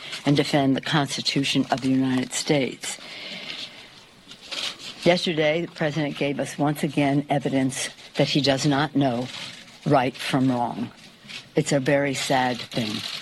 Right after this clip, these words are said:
very sad thing that he does not know right from wrong. I believe that he has been involved in a criminal cover-up.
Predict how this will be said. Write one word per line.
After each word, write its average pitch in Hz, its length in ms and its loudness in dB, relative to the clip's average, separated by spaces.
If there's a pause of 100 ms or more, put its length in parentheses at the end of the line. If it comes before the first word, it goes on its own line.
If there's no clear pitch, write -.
(540)
very 147 360 4
sad 120 380 0
thing 127 260 -2
that 123 140 -2
he 131 120 0
does 113 140 -6
not 139 220 2
know 127 220 0
right 127 240 -2
from 127 200 2
wrong. - 300 -2 (500)
I 127 220 0
believe 135 380 0
that 139 140 0
he 151 160 2
has 123 140 -2
been 135 200 2
involved 131 460 2
in 123 140 0
a 123 40 0
criminal 143 460 2
cover-up. 143 500 2